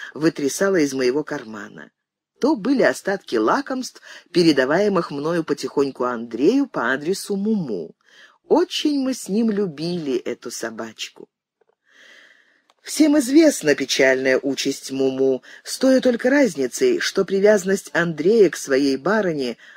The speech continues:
осталась всё та же. Как ни горько было Андрею, но он остался верен своей госпоже до самой её смерти, служил ей и кроме неё никого своей госпожой признавать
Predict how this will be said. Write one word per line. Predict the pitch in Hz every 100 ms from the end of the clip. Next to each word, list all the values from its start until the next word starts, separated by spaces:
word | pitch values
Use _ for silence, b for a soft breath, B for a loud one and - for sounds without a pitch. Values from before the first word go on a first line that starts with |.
| -
осталась | 190 - 240 226 220
всё | - 220
та | - 214 156
же. | 120 - - _ _ _ _ _ _
Как | - 127
ни | 127 117
горько | 135 220 240 240
было | 208 226
Андрею, | 214 208 185 202 202 190 B B B B B
но | -
он | 277 311
остался | 302 - 285 302 - 277
верен | 190 185 185 175 170
своей | - 139 143 139
госпоже | 139 - - 131 120 131 131 B B B _
до | 135 139
самой | 135 - 240 233
её | 196 139 156
смерти, | 190 - 131 127 123 - - 123 b b b
служил | - 277 247 190 254
ей | 233 202 214 202 B B B
и | -
кроме | 185 269 262
неё | 254 254 233 285
никого | 302 202 175 214 208 165
своей | - 143 143 220 262
госпожой | 175 - 160 135 127 123
признавать | 113 135 123 120 135 240 -